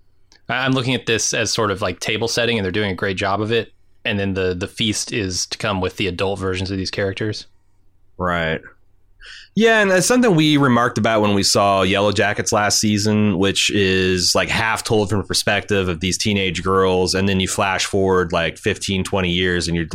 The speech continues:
Speaker 2: dealing with their middle-aged counterparts.
Speaker 1: Mm-hmm.
Speaker 2: And that is shocking how well that worked,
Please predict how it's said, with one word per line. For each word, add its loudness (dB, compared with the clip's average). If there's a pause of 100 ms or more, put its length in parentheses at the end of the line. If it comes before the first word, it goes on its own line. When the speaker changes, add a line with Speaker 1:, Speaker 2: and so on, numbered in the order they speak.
(120)
Speaker 2:
dealing 0
with -4
their -2
middle-aged 0
counterparts. -2 (400)
Speaker 1:
Mm-hmm. -4
Speaker 2:
And 2
that 2
is 2
shocking 2
how 0
well 2
that 0
worked, -4